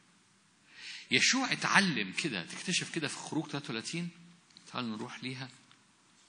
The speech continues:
خروج تلاتة وتلاتين، لما عمل، أخذ موسى الخيمة، خروج تلاتة وتلاتين عدد سبعة. أنا همشي بسرعة، أنا آسف إني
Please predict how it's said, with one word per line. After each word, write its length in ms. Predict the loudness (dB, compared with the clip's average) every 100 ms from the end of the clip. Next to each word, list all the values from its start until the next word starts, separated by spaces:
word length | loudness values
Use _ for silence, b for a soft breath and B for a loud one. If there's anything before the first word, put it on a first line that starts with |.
| -20 -20 -20 B B B B B B B
خروج 260 | -4 -4 0
تلاتة 200 | -2 -2
وتلاتين، 420 | -4 -4 -4 -6 -10 -20 -20 -20 _ b b b b _ _
لما 360 | -2 0 6 6
عمل، 640 | 6 4 2 0 -2 -8 -4
أخذ 320 | -2 0 0
موسى 300 | 0 0 0
الخيمة، 440 | -2 -2 0 -2
خروج 240 | -6 -10 -8
تلاتة 180 | -10
وتلاتين 320 | -6 -6 -4 -4
عدد 220 | -2 -4
سبعة. 520 | -2 0 0 0 -10 -14
أنا 180 | -14 -12 -8 -6
همشي 220 | -6 -6
بسرعة، 320 | -6 -8 -6
أنا 220 | -8 -6
آسف 280 | -8 -8 -10
إني 220 | -10 -12